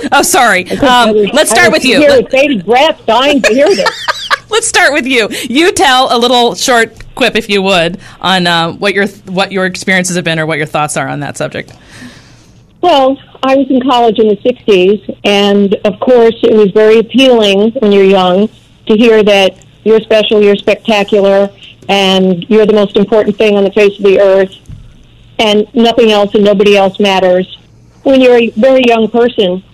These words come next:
Speaker 2: that's appealing 'cause you're immature. And the whole point of maturity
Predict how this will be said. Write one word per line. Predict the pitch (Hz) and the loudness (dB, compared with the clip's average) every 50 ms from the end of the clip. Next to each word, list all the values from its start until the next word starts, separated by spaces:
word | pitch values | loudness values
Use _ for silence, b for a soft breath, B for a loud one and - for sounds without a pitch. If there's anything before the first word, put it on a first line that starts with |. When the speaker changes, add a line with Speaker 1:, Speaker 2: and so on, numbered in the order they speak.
| _ - | _ -4
Speaker 2:
that's | - 320 349 339 359 | -2 -2 0 0 -2
appealing | 262 254 277 311 349 359 370 339 294 220 165 139 139 - _ _ _ - | -2 0 0 2 2 2 2 2 0 0 -2 -6 -10 -16 _ _ _ -2
'cause | 254 226 | 0 2
you're | 214 233 226 | 2 2 2
immature. | 233 220 208 208 - 269 254 - - - - _ _ _ _ _ _ _ _ _ _ - | 2 2 0 0 0 0 0 0 -2 -6 -14 _ _ _ _ _ _ _ _ _ _ -6
And | 208 214 214 208 214 220 | -4 -2 0 0 0 0
the | 214 | 2
whole | 214 240 262 254 | 2 0 0 0
point | 254 - 269 254 247 | 0 0 2 2 2
of | 226 | 2
maturity | 220 214 196 - 240 269 294 294 285 226 180 165 170 175 202 - | 2 0 0 0 0 2 2 2 2 2 2 0 0 -2 -4 -6